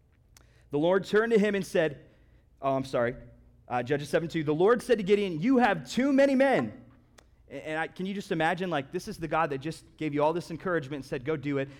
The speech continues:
He's saying, "You have too many men. I cannot deliver Midian into their hands, or Israel would boast against me. My own strength has saved me."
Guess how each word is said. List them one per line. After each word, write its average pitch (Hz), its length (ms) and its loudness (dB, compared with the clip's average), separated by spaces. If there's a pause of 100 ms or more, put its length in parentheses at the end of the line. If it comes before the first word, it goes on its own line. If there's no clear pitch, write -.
He's 196 140 -12
saying, 233 240 0
"You 247 100 2
have 240 200 2
too 262 180 0
many 277 180 4
men. 190 340 2 (840)
I 240 140 4
cannot 220 460 4
deliver 214 340 6
Midian 214 480 2
into 175 240 -4
their 220 220 6
hands, 190 340 0 (180)
or 190 220 -4
Israel 262 460 4
would 202 260 2
boast 254 340 0
against 190 440 -4
me. 143 240 -2 (200)
My 208 360 4
own 233 500 2
strength - 800 -4 (640)
has 139 180 -12
saved 143 400 -6
me." 104 200 -8